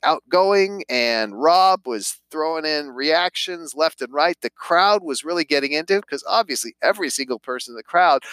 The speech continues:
knew the answer. Every single person in the building knew the answer other than Andrew.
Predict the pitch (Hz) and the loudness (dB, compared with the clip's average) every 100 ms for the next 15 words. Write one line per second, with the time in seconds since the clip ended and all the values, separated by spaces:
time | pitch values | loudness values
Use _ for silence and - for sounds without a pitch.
0 | - - 190 196 190 185 208 - - 175 | -16 -6 -4 -2 -2 0 -2 -4 -4 -4
1 | 220 208 226 220 214 208 220 220 220 220 | -2 -4 -2 -2 -2 -2 -2 -2 0 0
2 | 220 - 247 254 214 127 107 139 135 131 | 0 2 4 4 2 0 0 0 2 2
3 | 123 120 - 92 - 123 120 117 117 117 | 2 2 0 -4 2 2 0 -4 -2 0
4 | 120 113 95 | -2 -4 -10